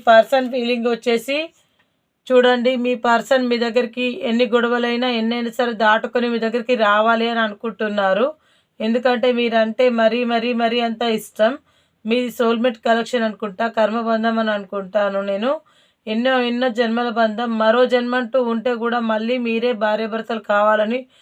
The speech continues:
కోరుకుంటున్న మీది ప్రేమ బంధం. మీది చాలా అన్యోన్యమైన దాంపత్యం గడపబోతారు. మీరు చాలా మంచిగా ఉండబోతారు. ఇంకొక విషయం వచ్చేసి, మీ పెద్దలు ఒప్పుకోకపోయినా కానీ రిజిస్టర్ మ్యారేజా, అరేంజ్ మ్యారేజా, ఒప్పించి పెళ్లి చేసుకోవడమా,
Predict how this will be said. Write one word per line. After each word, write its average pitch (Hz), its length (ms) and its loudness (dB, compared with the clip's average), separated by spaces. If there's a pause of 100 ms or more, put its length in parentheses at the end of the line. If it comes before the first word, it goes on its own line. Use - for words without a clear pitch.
(300)
కోరుకుంటున్న 240 640 0
మీది 247 220 0
ప్రేమ 226 320 -2
బంధం. 220 400 0
మీది 233 260 -4
చాలా 226 300 4 (120)
అన్యోన్యమైన 240 640 -2 (160)
దాంపత్యం 226 580 -2
గడపబోతారు. 208 720 -2 (520)
మీరు 240 300 0 (140)
చాలా 220 340 6
మంచిగా 240 520 0
ఉండబోతారు. 226 800 0 (440)
ఇంకొక 240 240 0
విషయం 254 440 -2
వచ్చేసి, 254 440 -2
మీ 247 220 -2
పెద్దలు 240 480 2
ఒప్పుకోకపోయినా 240 800 0
కానీ 233 220 -4
రిజిస్టర్ 240 400 -2
మ్యారేజా, 233 400 0
అరేంజ్ 226 280 0
మ్యారేజా, 226 500 0 (420)
ఒప్పించి 214 420 -6
పెళ్లి 233 240 0
చేసుకోవడమా, 226 680 0